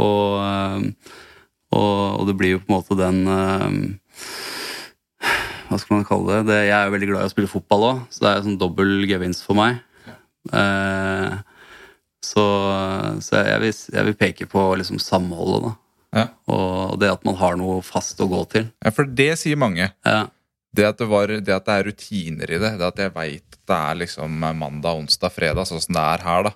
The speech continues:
Speaker 1: Ja.
Speaker 2: Det funker, det får meg opp.
Speaker 1: Ja.
Speaker 2: Så det har jo vært litt bekymringsfullt for oss nå, da vel når vi ser at det er liksom flere steder som stenger ned. Da.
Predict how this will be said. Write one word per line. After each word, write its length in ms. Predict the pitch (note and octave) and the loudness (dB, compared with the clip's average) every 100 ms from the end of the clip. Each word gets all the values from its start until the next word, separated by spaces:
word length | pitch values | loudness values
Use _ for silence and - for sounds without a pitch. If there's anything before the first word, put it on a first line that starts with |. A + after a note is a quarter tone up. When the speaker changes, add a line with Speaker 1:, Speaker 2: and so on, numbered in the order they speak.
| - | 0
Speaker 1:
Ja. 160 | A2 G#2+ - _ _ _ _ - | 0 0 -8 _ _ _ _ -4
Speaker 2:
Det 100 | F#2+ | -2
funker, 500 | - F#2+ D2+ - F2+ | 0 -2 -2 -4 -2
det 80 | |
får 280 | - F#2 E2 | 0 0 0
meg 160 | F#2+ - | 0 -4
opp. 140 | F#2+ _ _ - - _ _ _ | -8 _ _ 0 0 _ _ _
Speaker 1:
Ja. 100 | G#2 G2+ F2+ | 0 0 -2
Speaker 2:
Så 180 | - G2 | -2 2
det 80 | A2+ | 2
har 120 | A2+ | 2
jo 80 | G#2 | 0
vært 120 | G#2 | -2
litt 140 | G2 | -6
bekymringsfullt 600 | - - F2 D#2 - G2 - | -4 -4 -2 -2 -2 -2 2
for 160 | G2 | 2
oss 140 | F#2 - | 2 2
nå, 220 | G2 G#2+ | 4 4
da 140 | G2 F2+ | 2 0
vel 80 | F2+ | 0
når 140 | F2+ | 0
vi 80 | F2+ | 0
ser 240 | - D#2+ | 2 2
at 140 | D2+ - | 2 2
det 60 | F2 | 0
er 60 | E2 | 0
liksom 300 | D#2+ D2+ D2+ | -2 -6 -6
flere 300 | - D#2+ D2+ | -4 -2 -2
steder 240 | - D#2 | -2 -4
som 160 | C#2+ E2+ | -2 -2
stenger 320 | - F2+ D#2 | -2 -2 -2
ned. 140 | C#2+ | 0
Da. 80 | G2+ | 0